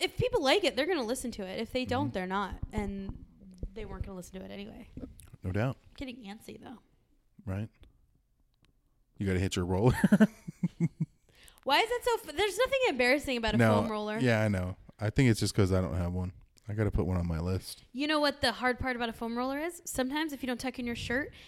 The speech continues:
Speaker 1: it'll wrap around <laughs> it and get
Speaker 2: <laughs>
Speaker 1: stuck, and you're like, "Ugh."
Speaker 2: Start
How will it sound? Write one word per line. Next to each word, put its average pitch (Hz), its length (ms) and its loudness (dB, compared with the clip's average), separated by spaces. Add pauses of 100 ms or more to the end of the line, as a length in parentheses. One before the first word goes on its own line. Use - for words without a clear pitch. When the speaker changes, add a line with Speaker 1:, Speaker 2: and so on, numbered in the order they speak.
(160)
Speaker 1:
it'll 233 240 2
wrap 226 300 2
around 240 420 -2
<laughs> - 40 0
it 349 300 6
and 247 120 -2
get 247 180 -2
Speaker 2:
<laughs> 180 140 6
Speaker 1:
stuck, - 400 2
and - 180 4
you're 262 120 2
like, 277 160 -4
"Ugh." 480 1040 6
Speaker 2:
Start - 380 2